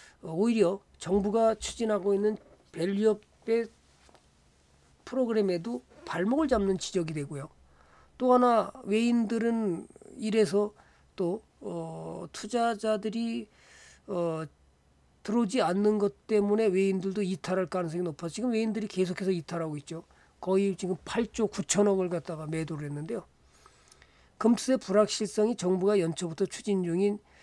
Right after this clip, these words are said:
밸류업에도 발목 잡게 되고, 지금 왜 부자 가-, 감세가 아니냐 하면,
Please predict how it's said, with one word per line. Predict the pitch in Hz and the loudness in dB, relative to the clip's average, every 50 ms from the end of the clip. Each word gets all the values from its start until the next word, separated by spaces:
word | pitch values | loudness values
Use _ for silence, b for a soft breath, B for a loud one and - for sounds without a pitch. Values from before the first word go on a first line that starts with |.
| b b b _ | b b b _
밸류업에도 | - 160 185 202 208 220 220 208 208 - 254 233 | 0 2 2 4 4 4 2 2 2 0 -2 -2
발목 | 214 - - 151 160 175 170 165 160 147 | -2 -2 -4 -2 -2 -2 -2 -2 -4 -6
잡게 | 143 143 135 - 160 | -10 -14 -12 -12 -12
되고, | 147 151 147 139 - - - _ b b b b b b b b b | -12 -10 -12 -12 -14 -16 -16 _ b b b b b b b b b
지금 | - - 202 269 285 269 214 160 143 - - - _ _ _ _ _ | -10 -4 2 2 4 4 4 2 -2 -4 -10 -16 _ _ _ _ _
왜 | - 180 185 226 262 277 277 | -4 2 6 8 10 10 8
부자 | - - - 185 190 220 233 233 | 6 2 -4 -2 0 2 2 2
가-, | 214 - 175 190 196 180 - - - - | 0 0 0 0 0 -2 -4 -8 -12 -4
감세가 | - 190 196 196 185 175 190 196 226 175 | 0 2 2 2 2 0 2 2 2 2
아니냐 | 139 147 147 147 143 143 135 | 0 0 -4 -4 -4 -6 -6
하면, | 135 156 196 226 196 139 | -6 -4 -4 -4 -4 -6